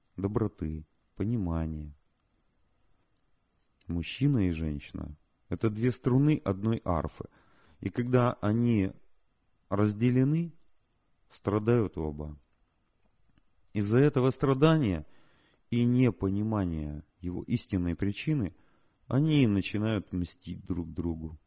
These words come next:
Роль женщины в создании гармоничного общества трудно переоценить. Она отличается от мужчины, но не уступает ему. Она равна ему так же, как и любой другой мужчина.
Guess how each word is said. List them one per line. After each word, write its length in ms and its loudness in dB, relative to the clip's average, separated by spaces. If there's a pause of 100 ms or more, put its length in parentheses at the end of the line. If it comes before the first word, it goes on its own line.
(1080)
Роль 260 4
женщины 540 2
в 40 -18
создании 500 2
гармоничного 720 2
общества 540 0
трудно 440 -2
переоценить. 880 -8 (720)
Она 260 2
отличается 760 0
от 100 -6
мужчины, 580 -8 (760)
но 200 0
не 140 4
уступает 680 0
ему. 380 -6 (1200)
Она 280 4
равна 380 4
ему 340 -2
так 300 2
же, 180 -4
как 260 -4
и 60 2
любой 400 0
другой 400 0
мужчина. 680 -6